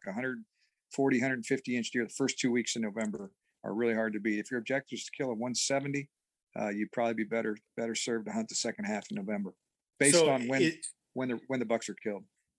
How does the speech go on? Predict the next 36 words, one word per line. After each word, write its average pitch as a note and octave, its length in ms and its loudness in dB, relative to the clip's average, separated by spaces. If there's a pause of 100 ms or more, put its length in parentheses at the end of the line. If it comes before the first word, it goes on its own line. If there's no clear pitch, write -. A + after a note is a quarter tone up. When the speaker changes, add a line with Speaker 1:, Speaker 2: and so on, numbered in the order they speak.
(120)
Speaker 2:
So E3+ 200 6
is C#3 120 4
that F3+ 200 4
because, E3 480 0
I D3 60 -8
mean, C#3 240 -6 (540)
is C#3 180 0
that, E3 260 4
is C#3 140 -2
that B2+ 380 -2
the, C3 420 -8 (140)
the C3+ 220 0
actual B2+ 380 0
rut C3+ 240 0
activity C3 480 -4
kind B2 200 -6
of G#2 60 -12 (100)
peaks D3+ 420 0
the C3+ 100 -6
second D3+ 420 2
half, C#3+ 340 -2
or D3 120 2
is C#3 120 0
it C3+ 60 -4
because C#3 440 0
all D3+ 220 -2
of C#3 80 0
us - 160 -2
took C#3+ 180 -4
our C#3+ 80 -4
Speaker 1:
Yeah. A#2+ 60 -6
Speaker 2:
vacation B2+ 480 -4
the A2 80 -10
first B2+ 280 -6
week B2 200 -4
of G#2+ 80 -6